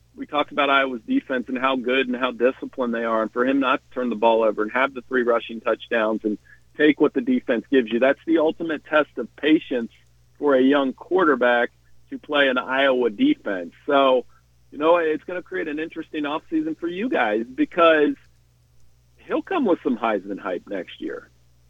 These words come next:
You look at Josh Heupel's offense, the talent around him, the way he played. You know, Joe Milton, I knew it was coming too, but we're talking about a five-star talent here.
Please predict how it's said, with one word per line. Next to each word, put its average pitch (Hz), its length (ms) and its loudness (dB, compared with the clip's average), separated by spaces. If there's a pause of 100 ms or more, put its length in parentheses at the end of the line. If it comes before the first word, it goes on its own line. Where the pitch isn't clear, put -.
You 143 140 2
look 165 180 10
at 151 120 2
Josh 160 280 0
Heupel's 170 400 -2
offense, 156 480 -4 (100)
the 117 80 -12
talent 156 420 -6
around 143 360 2
him, 151 160 -4 (280)
the - 80 -10
way 147 260 4
he 180 140 -2
played. 139 560 2 (560)
You 156 80 -6
know, 170 100 6
Joe 220 240 6
Milton, 208 460 -4
I 151 100 -6
knew 180 260 -2
it 156 60 -8
was 143 220 -8
coming 147 420 -6
too, 139 460 2 (1160)
but 180 200 2
we're 208 160 6
talking 220 320 -2
about 156 180 -2
a 120 60 -4
five-star 151 480 -2
talent 156 480 -4
here. 76 360 -20